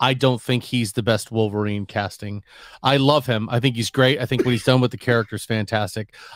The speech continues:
I don't think Wolverine is mean enough. I don't think the way we see Hugh Jackman portray him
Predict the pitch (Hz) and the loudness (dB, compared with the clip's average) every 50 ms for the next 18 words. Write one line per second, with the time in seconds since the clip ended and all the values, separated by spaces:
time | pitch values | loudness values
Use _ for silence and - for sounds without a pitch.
0 | - - 127 131 131 135 131 127 - - 131 127 120 - 113 113 117 120 110 123 | -4 0 2 2 4 2 2 0 -2 -2 0 0 0 0 -2 0 0 0 2 2
1 | 120 120 120 120 120 117 107 95 - 104 107 110 117 127 135 135 143 156 180 196 | 2 4 4 4 4 2 0 0 -2 -4 -2 0 0 0 2 2 4 4 4 2
2 | - - - _ _ _ - - 120 120 113 - - 131 123 - - 113 113 117 | 2 -2 -12 _ _ _ -6 -4 -2 -2 -2 0 0 -2 0 0 0 2 2 2
3 | 120 117 113 120 110 - - - 127 123 104 110 123 120 104 120 117 117 117 - | 2 2 0 -2 -2 -4 -4 -4 -4 -4 -2 -2 -2 -2 0 2 0 0 0 -2
4 | 127 120 110 - 110 - - - 120 123 127 127 131 147 151 147 | -4 -4 -4 -4 -4 -4 -2 -2 0 2 2 4 2 2 2 -2